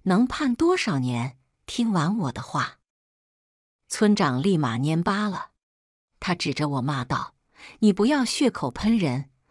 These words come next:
我无所谓地耸了耸肩，我已经给镇长写了举报信。究竟是我血口喷人，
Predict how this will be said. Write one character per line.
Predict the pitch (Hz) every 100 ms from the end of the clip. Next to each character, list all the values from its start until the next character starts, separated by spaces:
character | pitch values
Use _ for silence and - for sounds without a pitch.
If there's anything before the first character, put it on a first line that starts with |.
| _ -
我 | 202 175
无 | 165 247
所 | - 185 147
谓 | 214
地 | 180 160
耸 | - 139
了 | 123
耸 | 175 - -
肩， | - 185 185 - _ _ - -
我 | 202 208
已 | 175
经 | - 196
给 | 185 135
镇 | - 185
长 | 151 120 127
写 | 165 - 139
了 | 151
举 | - 131
报 | 160 139
信。 | 139 - 190 - _ _ _ _ _ _ _
究 | 294 311
竟 | 311 254 196
是 | 208
我 | 147 135
血 | - 240 190
口 | - 127
喷 | - 208
人， | 185 120 127